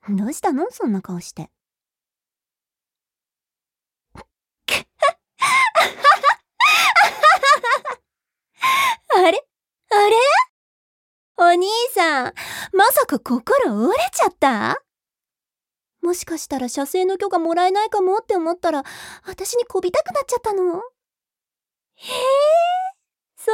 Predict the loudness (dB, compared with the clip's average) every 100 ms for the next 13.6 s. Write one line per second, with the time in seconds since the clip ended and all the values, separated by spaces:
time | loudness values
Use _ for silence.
0 | 0 0 -2 -2 -4 -8 -10 -16 _ _
1 | _ _ _ _ -4 0 0 0 -2 -6
2 | _ _ -6 -6 -6 -10 -14 _ _ _
3 | _ _ _ -10 -6 0 0 0 -2 -8
4 | -18 _ 0 2 4 4 0 -2 -2 -2
5 | -2 -2 -4 -4 -6 -4 -6 -8 -12 -14
6 | _ _ _ _ _ _ _ -4 -2 -2
7 | -4 -10 -8 -8 -8 -12 -20 -12 -8 -4
8 | -2 -2 -4 -4 -6 -4 -2 -2 -4 -10
9 | -10 -10 -8 -4 -2 -2 -2 -4 -6 -6
10 | -8 -8 -8 -8 -6 -6 -8 _ _ _
11 | _ _ _ _ _ _ _ _ _ _
12 | _ _ -10 -8 -6 -8 _ _ _ _
13 | _ _ -14 -10 -10